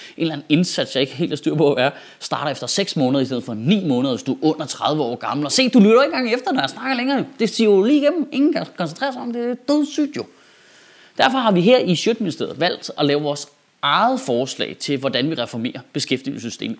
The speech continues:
Et, du med garanti godt kan huske. Afskaf det. Afskaf hele lortet, du. Hele beskæftigelsessystemet. Helt seriøst.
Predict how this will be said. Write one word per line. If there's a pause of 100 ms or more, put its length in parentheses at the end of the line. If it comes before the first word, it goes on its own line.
(100)
Et,
du
med
garanti
godt
kan
huske. (760)
Afskaf
det. (500)
Afskaf
hele
lortet,
du. (120)
Hele
beskæftigelsessystemet. (180)
Helt
seriøst.